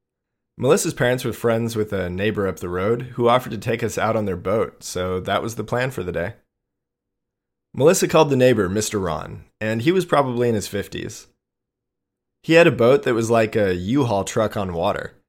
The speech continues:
It had two levels. The first level had a small kitchenette and a seating area along the back. The second level was above the kitchenette, accessible by a small ladder.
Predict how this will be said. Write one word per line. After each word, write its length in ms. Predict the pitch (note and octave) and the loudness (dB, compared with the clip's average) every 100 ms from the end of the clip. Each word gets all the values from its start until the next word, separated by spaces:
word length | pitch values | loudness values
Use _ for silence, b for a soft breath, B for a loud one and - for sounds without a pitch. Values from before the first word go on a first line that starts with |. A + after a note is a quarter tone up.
| _ _ _ | _ _ _
It 120 | A2+ | 2
had 200 | B2+ A2 | 4 4
two 200 | - D#3+ | 2 2
levels. 600 | C#3+ F#2+ E2 - - - _ _ _ _ - | 4 2 -2 -8 -12 -18 _ _ _ _ -8
The 100 | A2+ | -4
first 300 | F3 A3 - | 0 2 4
level 240 | D3+ C3+ | 4 6
had 140 | C3 | 4
a 60 | B2 | 2
small 280 | - A#2 B2 | 0 2 2
kitchenette 560 | C3+ A2+ G#2 A2 C3 - | 0 -4 -2 -2 -2 -4
and 240 | A2 A2 | -4 -2
a 60 | G#2+ | -4
seating 340 | C3+ C3+ G#2 | -4 -4 -4
area 320 | D#2+ E2 F2 | -4 -4 -4
along 240 | F#2 F#2+ G2 | -4 -4 -6
the 60 | |
back. 420 | F#2+ G#2 - - _ _ _ _ _ _ _ _ | -4 -4 -4 -10 _ _ _ _ _ _ _ _
The 100 | - | -6
second 320 | A#2+ D#3 E3+ D3 | 0 2 2 2
level 280 | C#3 B2+ | 4 4
was 140 | A#2+ A2 | 2 2
above 320 | G2+ A2 G#2+ | 0 0 0
the 80 | F#2 | -4
kitchenette, 540 | - - - - G1+ - _ | -8 -10 -10 -12 -14 -18 _
accessible 540 | A2+ - D3 - C#3 | -6 -2 -2 0 0
by 200 | B2+ A#2 | 4 4
a 80 | A2+ | 4
small 300 | G#2+ A#2 A#2 | 0 0 0
ladder. 440 | A2 A2 - G#2+ | 2 0 -2 -8